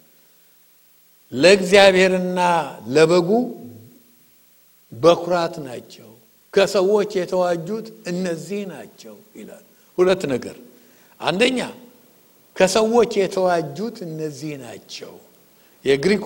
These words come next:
ቃል መዋጀት ማለት አግራዞ ማለት ነው። ግሪኮች ገበያቸውንም እንኳን አጎራ ነው የሚሉት። ግንኙነት እንዳለው አላውቅም ቃሉ። ከዛ ይውጣ፣ አልተመራመርኩኝም። ግን ብዙ የገበያ ቦታዎች አይቻለሁኝ። ቆሮንቶስም የትም በየከተማው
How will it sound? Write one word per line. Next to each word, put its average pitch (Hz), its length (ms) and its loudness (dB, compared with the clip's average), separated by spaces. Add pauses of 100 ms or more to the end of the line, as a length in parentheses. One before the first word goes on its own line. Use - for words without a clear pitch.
ቃል 151 260 0
መዋጀት 131 640 0
ማለት 113 380 -8 (640)
አግራዞ 131 480 2 (180)
ማለት 92 380 -16
ነው። - 140 -20 (640)
ግሪኮች 151 480 -6
ገበያቸውንም 139 760 -8
እንኳን 165 320 -10 (320)
አጎራ 139 460 -2
ነው 147 140 -8
የሚሉት። 95 420 -16
ግንኙነት 117 520 -14
እንዳለው 117 440 -14
አላውቅም 104 500 -14
ቃሉ። 101 240 -12 (420)
ከዛ 110 300 -12
ይውጣ፣ 113 320 -12
አልተመራመርኩኝም። 110 1080 -18 (460)
ግን 143 220 -8 (120)
ብዙ 131 240 -8
የገበያ 135 480 -6
ቦታዎች 127 520 -12
አይቻለሁኝ። 123 640 -14 (380)
ቆሮንቶስም 135 640 -10
የትም 135 320 -12
በየከተማው 151 720 -10